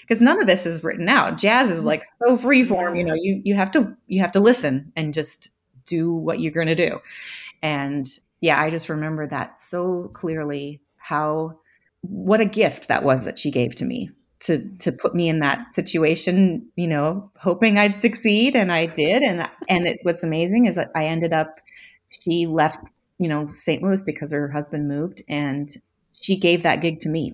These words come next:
Speaker 1: So I played there for, like, three or four years, every Saturday, Friday and Saturday
Speaker 2: Wow.
Speaker 1: night. So it was amazing.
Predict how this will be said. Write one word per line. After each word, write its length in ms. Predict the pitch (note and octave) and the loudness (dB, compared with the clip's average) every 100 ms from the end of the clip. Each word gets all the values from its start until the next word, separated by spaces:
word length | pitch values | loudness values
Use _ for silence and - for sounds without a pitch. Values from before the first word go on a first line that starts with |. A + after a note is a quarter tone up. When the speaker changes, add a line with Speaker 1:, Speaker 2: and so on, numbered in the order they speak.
| - | -8
Speaker 1:
So 160 | - - | -6 0
I 140 | D#3 | 2
played 340 | E3+ - D3 D3 | 2 0 -2 0
there 260 | A#2 B2+ - | -2 -4 -6
for, 220 | C3 B2 | -6 -4
like, 260 | - B2+ - _ - | -4 -6 -8 _ -6
three 180 | - E3+ | 0 2
or 80 | D3+ | 0
four 240 | D#3 D3+ | -2 -4
years, 360 | C#3 C3+ - - | -2 -4 -4 -4
every 220 | D#3 D3+ | -4 -4
Saturday, 520 | - - C#3 B2+ B2+ C3 - | -4 -4 -4 -6 -6 -8 -6
Friday 200 | D3+ C3+ | -4 -2
and 120 | C3+ | -4
Saturday 300 | - C3+ B2+ | -6 -8 -6
Speaker 2:
Wow. 60 | C3 | -6
Speaker 1:
night. 200 | - - _ _ - - - | -6 -10 _ _ -20 -20 -18
So 100 | - | -2
it 20 | A#3+ | 4
was 60 | |
amazing. 560 | A3+ F3+ D#3+ - - | 6 6 2 -2 -6